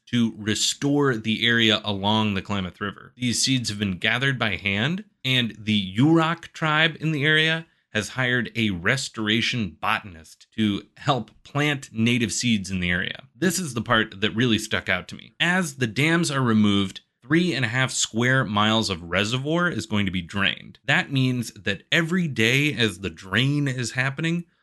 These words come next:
three to five feet of new coastline will be revealed every single day. And some of that soil hasn't been above the waterline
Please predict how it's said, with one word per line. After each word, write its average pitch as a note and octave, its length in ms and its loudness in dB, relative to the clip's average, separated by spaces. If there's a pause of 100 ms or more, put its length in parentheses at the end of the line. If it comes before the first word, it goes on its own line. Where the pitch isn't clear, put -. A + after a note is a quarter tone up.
(120)
three E3+ 400 0
to - 160 -4
five B2+ 640 -2
feet - 480 -4
of G2+ 160 -6
new D#3+ 640 4
coastline F#2 1120 -4
will A#2+ 100 0
be B2+ 160 2
revealed B2 640 2
every C3 380 2
single A#2+ 340 0
day. G#2 340 -2 (140)
And A2 180 0
some D#3 280 2
of D3 80 0
that C#3+ 220 0
soil C#3+ 520 -2 (200)
hasn't D3+ 420 0
been C3+ 320 2
above A2+ 560 0
the A2 80 -4
waterline D#3+ 800 0